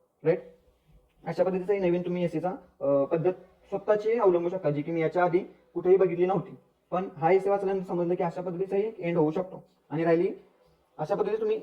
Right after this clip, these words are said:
हे काय कुठल्या पुस्तकात तुम्हाला भेटणार नाहीये, ही जी वाक्य आहे ती तुम्ही तिथं बसल्यानंतर तुम्हाला आठवणार आहे किंवा सुचणार आहे की तुम्ही निवांतल्या. तिथं जर तुम्हाला एखादं वाक्य सुचलं की जे की छान आहे आणि तुम्ही कनेक्ट कर-, करू शकता तुमच्या एसेला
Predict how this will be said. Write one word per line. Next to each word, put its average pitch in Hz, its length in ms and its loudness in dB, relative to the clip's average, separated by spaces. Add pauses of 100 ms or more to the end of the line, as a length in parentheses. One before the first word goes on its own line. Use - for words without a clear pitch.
हे 175 200 6
काय 214 160 2
कुठल्या 208 240 -2
पुस्तकात 214 260 -4
तुम्हाला 220 240 -2
भेटणार 185 280 2
नाहीये, 131 240 -6 (100)
ही 151 100 -8
जी 151 80 -4
वाक्य 165 260 2
आहे 139 140 0
ती 156 100 -8
तुम्ही 180 220 -4
तिथं 180 180 -4
बसल्यानंतर 185 420 0
तुम्हाला 196 220 4
आठवणार 151 260 0
आहे 123 160 -4 (480)
किंवा 151 140 -8
सुचणार 180 340 0
आहे 151 120 -2
की 160 100 -6
तुम्ही 202 180 -6
निवांतल्या. 214 360 -4 (840)
तिथं 196 280 0
जर 190 200 2
तुम्हाला 175 260 -2
एखादं 170 220 0
वाक्य 170 180 -2
सुचलं 160 300 -4
की 143 120 -8
जे 143 140 -4
की 151 220 -12 (360)
छान 170 160 -2
आहे 143 180 0
आणि 143 200 -4
तुम्ही 151 160 -8
कनेक्ट 170 340 -8
कर-, 175 140 -2
करू 180 260 -4
शकता 202 460 -6
तुमच्या 156 240 -2
एसेला 131 380 -4